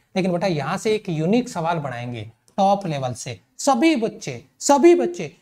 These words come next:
इस यूनिक सवाल के लिए तैयार हो जाएं। हाँ,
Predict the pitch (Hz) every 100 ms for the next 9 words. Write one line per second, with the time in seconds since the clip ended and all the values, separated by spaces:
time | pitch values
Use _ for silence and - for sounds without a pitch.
0 | - 277 277 247 262 302 269 247 240 240
1 | 254 254 226 202 190 165 147 117 - _
2 | _ _ _ - 247 202 -